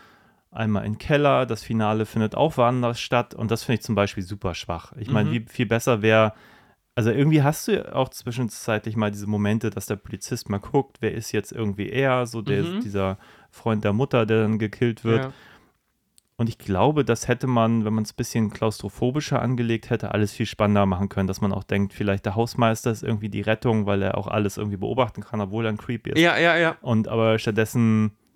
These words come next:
Speaker 1: ja, ist der
Speaker 2: Wäre ja auch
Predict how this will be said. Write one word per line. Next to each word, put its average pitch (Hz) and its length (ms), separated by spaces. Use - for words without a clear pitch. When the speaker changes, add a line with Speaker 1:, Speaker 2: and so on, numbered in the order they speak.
Speaker 1:
ja, 101 380
ist 135 180
der 160 60
Speaker 2:
Wäre 170 80
ja 175 60
auch - 20